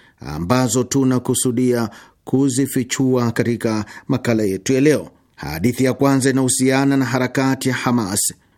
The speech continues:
Neno Hamas linatokana na kifupi cha Islamic Resistance Movement,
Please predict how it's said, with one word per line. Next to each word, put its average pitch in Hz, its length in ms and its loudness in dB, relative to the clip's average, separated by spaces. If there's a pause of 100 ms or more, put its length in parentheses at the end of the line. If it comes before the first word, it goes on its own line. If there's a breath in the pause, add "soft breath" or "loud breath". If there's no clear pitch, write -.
(120)
Neno 127 360 2
Hamas 135 680 2 (280 loud breath)
linatokana 123 1080 0 (400 loud breath)
na 82 300 -8
kifupi 127 640 0
cha 123 300 -4
Islamic 131 640 0 (240)
Resistance 127 800 0
Movement, 113 800 -2